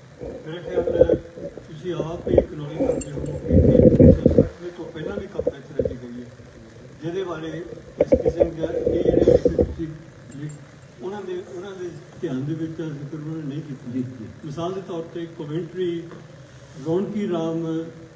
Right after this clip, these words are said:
Speaker 1: ਕਿੱਸੇ ਲਿਖਦੇ ਰਹੇ ਆ ਉੱਨੀ ਸੌ ਤੀਹ ਦੇ ਵਿੱਚ, ਫੈਕਟਰੀ 'ਚ ਕੰਮ ਕਰਨਾ ਤੇ ਕਿਸੇ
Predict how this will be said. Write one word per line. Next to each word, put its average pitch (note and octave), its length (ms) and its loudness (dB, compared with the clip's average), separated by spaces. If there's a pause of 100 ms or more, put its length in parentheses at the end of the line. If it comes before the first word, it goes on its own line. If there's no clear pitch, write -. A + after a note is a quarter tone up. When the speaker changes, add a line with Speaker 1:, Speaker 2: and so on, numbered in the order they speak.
(840)
Speaker 1:
ਕਿੱਸੇ F3 500 -8 (220)
ਲਿਖਦੇ D3 280 -12
ਰਹੇ B2 260 -12
ਆ B2 40 -14 (200)
ਉੱਨੀ D#3+ 120 -12
ਸੌ - 160 -2
ਤੀਹ G#3 180 -2
ਦੇ G#3+ 120 -4
ਵਿੱਚ, B2+ 320 -2 (800)
ਫੈਕਟਰੀ E3 260 -6
'ਚ F#3 100 -12
ਕੰਮ E3 140 -8
ਕਰਨਾ F3+ 280 -8 (520)
ਤੇ E3 100 -6
ਕਿਸੇ D3+ 400 -8